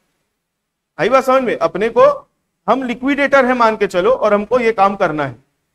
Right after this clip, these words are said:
अपॉइंटमेंट कैसे हुआ, कंपनी कैसे बंद हुई, वो हमारा मुद्दा नहीं है, वो theoretical part। क्लियर है? देखो, तो liquidator आता है,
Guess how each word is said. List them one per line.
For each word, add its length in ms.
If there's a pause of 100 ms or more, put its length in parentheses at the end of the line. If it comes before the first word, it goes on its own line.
(100)
अपॉइंटमेंट 560
कैसे 280
हुआ, 280
कंपनी 420
कैसे 300
बंद 200
हुई, 140
वो 180
हमारा 300
मुद्दा 320
नहीं 160
है, 60
वो 200
theoretical 500
part। 280
क्लियर 1000
है? 80 (280)
देखो, 180 (3000)
तो 60
liquidator 680
आता 340
है, 320